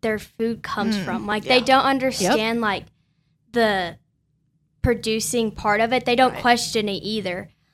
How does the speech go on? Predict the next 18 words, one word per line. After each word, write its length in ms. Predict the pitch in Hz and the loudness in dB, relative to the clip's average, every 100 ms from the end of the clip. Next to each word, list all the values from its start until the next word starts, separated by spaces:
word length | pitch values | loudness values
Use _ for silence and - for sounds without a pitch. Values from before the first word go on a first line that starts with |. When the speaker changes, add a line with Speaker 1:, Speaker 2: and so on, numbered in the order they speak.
| _ _ _ _ _ | _ _ _ _ _
Speaker 1:
Most 380 | 247 269 262 - | 2 2 0 -4
people, 500 | 269 269 - 254 254 | -2 0 4 4 6
they 180 | 226 220 | 2 2
just 400 | 247 233 - - | 0 -2 -4 0
buy 200 | 214 226 | 2 2
the 120 | 226 | 0
meat 320 | 208 214 220 | 0 0 0
and 160 | 202 202 | -2 0
don't 200 | 214 233 | 2 0
Speaker 2:
Yep. 120 | - | 0
Speaker 1:
think 220 | 220 220 | -2 0
of 140 | 196 | -4
how 300 | - - 220 | -2 4 6
hard 360 | 208 220 214 202 | 4 4 4 4
it 140 | 196 | 0
is 220 | 202 202 202 | -2 -2 -4
to 160 | 196 - | -8 2
earn 460 | 208 202 190 190 | 4 4 2 -4